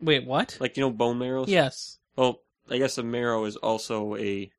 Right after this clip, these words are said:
Speaker 2: you'd call this a cucumber, right? Here.
Speaker 1: <sighs> No, don't turn anything.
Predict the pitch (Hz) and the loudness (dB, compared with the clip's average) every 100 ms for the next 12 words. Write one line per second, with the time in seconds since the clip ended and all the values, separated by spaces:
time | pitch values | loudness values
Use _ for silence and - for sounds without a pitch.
0 | _ _ _ - - 220 233 - 104 - | _ _ _ -18 -14 -10 -8 -2 -2 -2
1 | - - - 113 - - - - 98 110 | -10 -14 -12 -12 -10 -12 -12 -12 -10 -12
2 | - _ _ - - - - - _ _ | -14 _ _ -20 -20 -20 -20 -20 _ _
3 | - - 104 - - - - - 180 196 | -14 -8 -6 -8 -12 -16 -18 -6 2 6
4 | 202 175 180 208 - 202 196 185 170 170 | 6 4 2 0 -4 -8 -6 -6 -8 -10
5 | - 165 165 165 165 | -12 -14 -14 -16 -18